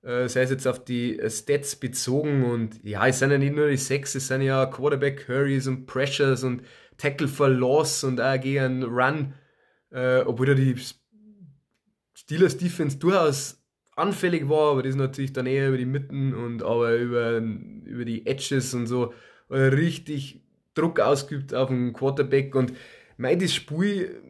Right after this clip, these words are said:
das wird an die Line of Scrimmages, wird das gewonnen, sei es O-Line und D-Line. Und so ein Spieler ist einfach ein brutaler Impact-Player. Und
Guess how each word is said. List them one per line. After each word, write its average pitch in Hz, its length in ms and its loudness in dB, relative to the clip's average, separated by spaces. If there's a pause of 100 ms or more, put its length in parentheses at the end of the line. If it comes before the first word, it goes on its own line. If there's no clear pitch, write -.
(500)
das 131 180 -4
wird 151 200 4
an 151 180 2
die 143 180 -2
Line 139 220 2
of 143 80 0
Scrimmages, 165 760 -4
wird 151 240 0
das 139 280 -6
gewonnen, 139 480 0
sei 143 160 2
es 139 120 0
O-Line 151 440 0
und 135 160 0
D-Line. 147 420 0
Und 123 240 -4 (180)
so 120 360 0
ein 127 160 4
Spieler 135 380 -2
ist 117 160 -2
einfach 120 340 0
ein 113 200 -4
brutaler 123 600 0
Impact-Player. 123 880 0
Und 107 260 -2